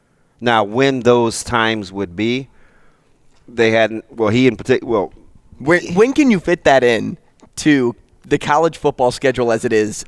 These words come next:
Speaker 2: now?
Speaker 1: I, I for sure think you have to have movement, the ability to move after spring. Right? Like,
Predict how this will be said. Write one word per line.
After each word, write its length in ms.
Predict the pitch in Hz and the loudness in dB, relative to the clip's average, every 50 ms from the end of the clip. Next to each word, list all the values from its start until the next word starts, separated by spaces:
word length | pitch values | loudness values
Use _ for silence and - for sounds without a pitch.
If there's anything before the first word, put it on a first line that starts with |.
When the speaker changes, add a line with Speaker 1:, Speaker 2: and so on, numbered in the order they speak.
| - - | -14 -8
Speaker 2:
now? 480 | 98 107 107 104 101 - - - - - - _ _ _ _ _ _ _ _ _ _ _ _ _ _ _ _ _ _ _ _ _ - _ _ - | -6 -4 -4 -4 -4 -6 -8 -10 -14 -18 -20 _ _ _ _ _ _ _ _ _ _ _ _ _ _ _ _ _ _ _ _ _ -20 _ _ 0
Speaker 1:
I, 120 | 220 - - | 0 0 2
I 160 | - 196 214 | 2 2 2
for 240 | 196 - - 214 190 | 0 2 2 2 2
sure 400 | 170 - - - - 370 392 392 | 2 2 0 2 2 4 4 2
think 300 | - - 175 151 131 - | 2 0 -2 -2 -2 -2
you 100 | 139 127 | -2 2
have 260 | 120 127 123 120 - - | 2 4 2 2 0 -2
to 100 | 127 107 | 0 0
have 400 | 107 107 104 101 101 95 85 92 | 2 2 2 2 2 0 -2 -6
movement, 560 | 98 104 107 104 92 90 95 95 92 92 - _ _ _ _ _ _ _ _ _ _ _ _ _ _ _ _ _ _ | -6 -4 -4 -4 -4 -6 -8 -8 -8 -8 -8 _ _ _ _ _ _ _ _ _ _ _ _ _ _ _ _ _ _
the 100 | - 127 | 0 2
ability 400 | 131 107 113 120 120 120 117 113 | 2 4 4 4 6 6 4 2
to 60 | 104 101 | 2 -2
move 200 | 101 107 107 95 | -2 -4 0 2
after 320 | 98 95 95 90 - 85 | 2 2 2 0 -4 -12
spring. 420 | 78 - - - 78 - - 82 _ _ _ _ _ _ _ _ _ _ _ _ _ _ _ _ _ _ _ _ _ _ _ _ _ _ _ _ | -14 -14 -14 -16 -16 -18 -18 -20 _ _ _ _ _ _ _ _ _ _ _ _ _ _ _ _ _ _ _ _ _ _ _ _ _ _ _ _
Right? 280 | - 120 127 139 143 - _ _ - | -2 0 0 0 -2 -6 _ _ -2
Like, 300 | 117 117 120 113 107 | 2 2 2 2 0